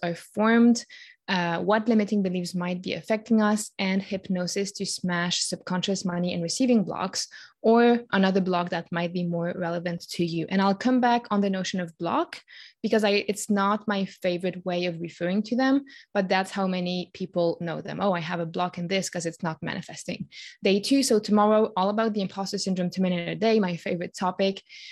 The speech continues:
uh, essentially letting go of feeling like a fraud so we can come across as an expert, because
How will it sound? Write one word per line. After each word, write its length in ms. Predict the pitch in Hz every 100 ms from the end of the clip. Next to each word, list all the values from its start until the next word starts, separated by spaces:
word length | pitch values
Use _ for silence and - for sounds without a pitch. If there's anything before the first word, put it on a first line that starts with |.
| - _
uh, 180 | 202 196 202
essentially 480 | 190 320 403 330 240
letting 400 | 196 202 208 202
go 220 | 185 180
of 180 | 170 -
feeling 400 | - 196 220 240
like 180 | 247
a 100 | 254 247
fraud 540 | - 175 160 165 170 - _ _
so 220 | - 202
we 120 | 202
can 200 | 214 208
come 440 | 190 - 185 196 202
across 520 | 196 - - 175 180
as 160 | - 175
an 120 | 175
expert, 560 | 165 - - - - - -
because 600 | 185 - 180 180 175